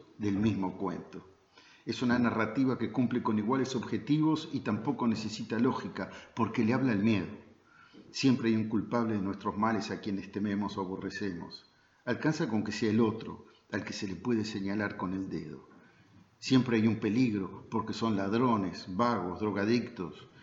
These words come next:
quieren suplantar la raza blanca, robarnos las mujeres, el trabajo, el pan. En la gran mentira siempre hay un salvador fuerte y dominante. La relación es asimétrica, apela a la lealtad sin fallas,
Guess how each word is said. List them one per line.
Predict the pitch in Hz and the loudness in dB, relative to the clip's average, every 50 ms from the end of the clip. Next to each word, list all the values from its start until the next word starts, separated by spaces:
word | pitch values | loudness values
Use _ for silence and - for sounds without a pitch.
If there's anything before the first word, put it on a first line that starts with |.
| - - | -18 -2
quieren | - 127 113 104 107 | 0 2 2 2 2
suplantar | 107 - 120 - - 90 90 92 - - 117 113 | 0 0 -2 -2 -2 -4 -4 -4 -2 0 0 2
la | 107 104 104 | 2 2 2
raza | 90 104 110 104 - 92 | 2 0 -2 -4 -4 -4
blanca, | 98 104 104 92 90 80 78 - 92 87 - - - - - | -4 -4 -4 -4 -4 -6 -8 -10 -14 -14 -14 -16 -20 -16 -6
robarnos | - 107 107 107 110 113 113 107 95 87 | -4 -2 2 4 4 4 4 2 0 0
las | 104 87 | -2 -2
mujeres, | 90 95 - - 127 110 95 92 92 - - | -4 -6 -4 -2 0 0 0 0 -4 -4 -6
el | 104 92 | -6 -6
trabajo, | - - 101 107 113 107 - - 98 95 | -4 -2 2 4 4 4 4 0 -4 -6
el | 90 | -8
pan. | - - 113 107 95 85 85 85 - - - _ _ _ - - - - - - - - - | -4 -2 0 0 0 -2 -6 -10 -12 -16 -20 _ _ _ -20 -20 -20 -20 -20 -20 -20 -20 -10
En | - 101 95 | -6 -4 -2
la | 101 98 | -2 2
gran | 104 117 117 117 | 2 4 4 4
mentira | 110 101 92 92 95 123 123 123 120 123 110 95 - - - - - | 4 2 0 -2 0 0 0 0 0 -2 -4 -6 -10 -14 -20 -20 -14
siempre | - - - 120 107 90 107 107 | -10 -2 0 0 2 2 2 2
hay | 104 104 | 2 2
un | 110 107 | 0 -2
salvador | 107 - 104 98 95 98 104 98 104 101 - | -2 -2 -2 0 0 0 0 0 0 -2 -4
fuerte | - - - 117 117 113 110 101 - - 110 110 110 - - - - - | -6 -6 -2 0 0 0 0 -2 -4 -6 -6 -8 -8 -10 -14 -18 -18 -8
y | - 104 92 | -6 -4 -2
dominante. | 104 92 98 98 92 95 92 90 80 80 - - - - - - - - - - - - | -2 -2 -2 -2 -2 -2 -4 -6 -8 -10 -14 -16 -18 -18 -18 -20 -20 -20 -20 -20 -12 -2
La | - 113 | 0 0
relación | 101 107 104 95 98 90 - - 120 113 107 | 2 2 2 0 0 -2 0 2 2 2 2
es | 110 107 | 0 -2
asimétrica, | 95 - - 110 101 110 120 110 - - 87 - - - - - - - - - | -6 -4 -2 -2 2 2 2 2 0 -2 -8 -8 -8 -10 -12 -12 -14 -16 -14 -6
apela | 101 104 107 - 110 107 110 107 | -4 -4 -2 0 2 2 2 2
a | |
la | 104 104 101 | 2 2 0
lealtad | 101 98 95 92 98 - 120 113 110 | 0 0 -2 -4 -4 -4 -4 -4 -4
sin | - - - 110 95 - | -4 -4 -4 -4 -4 -4
fallas, | - - 117 107 101 95 82 90 87 - - - - | -4 0 0 2 2 0 -2 -6 -8 -10 -12 -14 -16